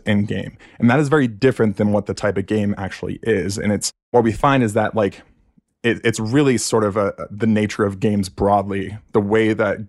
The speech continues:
that social interactions within games happen, that is driving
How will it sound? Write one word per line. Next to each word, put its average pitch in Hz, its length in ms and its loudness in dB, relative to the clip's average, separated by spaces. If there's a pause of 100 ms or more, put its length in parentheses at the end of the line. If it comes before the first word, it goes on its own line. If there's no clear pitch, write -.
(120)
that 104 220 -2
social 110 260 0
interactions 101 480 -4
within 101 320 -2
games 101 300 -4
happen, 98 520 -6 (340)
that 113 140 4
is 104 120 2
driving 101 720 0